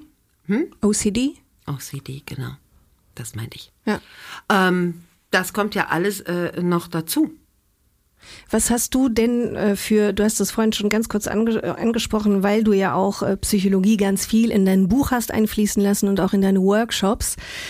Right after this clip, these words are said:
Speaker 2: dass das immer ganzheitlich bei dir ist, dass, äh, Stimme, Kommunikation, das gehört alles zusammen und da ist natürlich Psychologie, ähm, und wie es uns emotional geht, ganz, ganz wichtiges Thema.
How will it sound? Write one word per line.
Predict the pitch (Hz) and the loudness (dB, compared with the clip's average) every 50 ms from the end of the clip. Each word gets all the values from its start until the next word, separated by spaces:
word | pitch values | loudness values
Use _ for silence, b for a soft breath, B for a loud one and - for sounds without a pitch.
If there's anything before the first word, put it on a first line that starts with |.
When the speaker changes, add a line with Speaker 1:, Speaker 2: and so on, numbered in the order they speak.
| B B B | B B B
Speaker 2:
dass | - 202 185 | 0 2 2
das | 220 202 202 | 2 0 2
immer | 196 214 196 190 | 2 0 2 2
ganzheitlich | 190 196 220 269 262 - 196 175 180 - 196 185 - - | 2 2 2 0 2 2 0 0 0 -2 -4 -4 -2 -2
bei | 190 185 | -2 0
dir | 180 190 190 - | 2 0 0 0
ist, | 185 196 - - - - - - | 0 -2 -2 -4 -6 -4 -2 0
dass, | 190 185 - - | 0 0 0 -2
äh, | - 202 190 196 196 - - | 0 0 2 2 0 -2 -2
Stimme, | - - - 233 240 240 226 220 | -4 -2 0 2 2 2 2 2
Kommunikation, | - 214 202 202 208 - 202 196 - - 226 214 208 | 2 2 2 2 2 2 0 -2 0 2 2 2 4
das | 202 190 - | 2 2 2
gehört | 214 196 208 208 - | 2 2 2 2 2
alles | - 226 254 269 247 - | 0 2 2 0 -2 0
zusammen | - - 214 196 214 220 240 233 | 0 2 2 2 2 2 2 2
und | 214 190 | 2 2
da | 190 | 2
ist | 196 202 - - | 2 2 2 0
natürlich | 196 190 - 196 190 185 - | -2 0 2 0 0 0 -2
Psychologie, | - - 214 196 - 190 185 185 185 175 190 202 233 262 262 B B B B B B B B B | 0 0 0 2 2 2 4 4 4 4 4 4 2 2 0 B B B B B B B B B
ähm, | - 190 196 190 185 185 190 | 0 2 2 4 4 2 2
und | - 202 185 185 - 196 | 2 2 2 2 0 2
wie | 185 196 202 | 2 4 4
es | 185 - | 2 2
uns | - 202 190 - | 2 0 0 2
emotional | - 220 202 202 202 - - 196 190 190 190 190 | 2 2 2 2 2 2 2 2 4 4 4 4
geht, | 180 202 233 254 - - | 4 2 0 0 0 0
ganz, | - 196 226 240 226 - | 0 0 0 0 0 0
ganz | 220 196 190 - | 0 0 0 0
wichtiges | - 208 - - 196 202 196 - | -2 -2 -2 0 0 0 0 -2
Thema. | - - 240 233 208 190 196 233 | -2 0 2 2 2 2 2 0